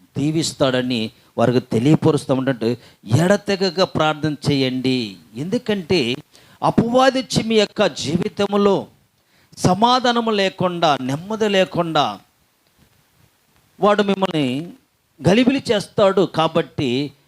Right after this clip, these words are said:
మీరు ఎడతెగక ప్రార్థించండి, పట్టుదలగా ప్రార్థించండి, ప్రార్థన నిలకడ ఉండండి అని వాళ్ళకి తెలియపరుస్తూ, తెలియపరుస్తున్నాడు. మీరు శోధనలు ప్రవేశించుకున్నట్టు మెలకువ ఉండి ప్రార్థించండి.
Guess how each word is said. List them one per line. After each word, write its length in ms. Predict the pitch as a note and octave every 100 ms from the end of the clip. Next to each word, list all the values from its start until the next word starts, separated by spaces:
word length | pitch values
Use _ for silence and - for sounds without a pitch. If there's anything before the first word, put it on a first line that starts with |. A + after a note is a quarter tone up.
| -
మీరు 240 | D3 D3+
ఎడతెగక 680 | C#3 C#3 F3 G3 A3 G#3 G#3
ప్రార్థించండి, 760 | G#3 F3 D#3+ D3 D#3+ C#3+ D#3 D#3
పట్టుదలగా 720 | - C#3+ - G#3 G#3 G3 F#3+
ప్రార్థించండి, 1040 | E3+ D3+ C3+ C#3 - D3 B2+ A#2+ A2 B2 - _ _ -
ప్రార్థన 400 | C3 D3 D3+ C#3
నిలకడ 500 | A#2 C3+ F3 F3+ E3
ఉండండి 680 | D3 D3 C3+ C3 B2+ A2 G#2+ -
అని 320 | C3 F3 C3
వాళ్ళకి 260 | B2+ B2+ A2+ -
తెలియపరుస్తూ, 920 | A#2+ D#3 D#3 D3 - - A#2+ A#2+ D#3+ - _ _ _ _ -
తెలియపరుస్తున్నాడు. 840 | D3 E3+ D#3 - C#3+ C3 A#2+ A#2 - - C3+
మీరు 200 | F3+ F#3
శోధనలు 520 | - G#3+ A#3+ B3 B3
ప్రవేశించుకున్నట్టు 1160 | - F#3+ G3+ A3+ G#3 G#3 G#3 G3 F#3 F3 D3
మెలకువ 480 | F3 C3 D#3 G3+ G#3
ఉండి 300 | F#3 E3+ E3
ప్రార్థించండి. 1040 | E3 C#3 C#3 C3 C#3 - B2+ A#2+ A#2 G2+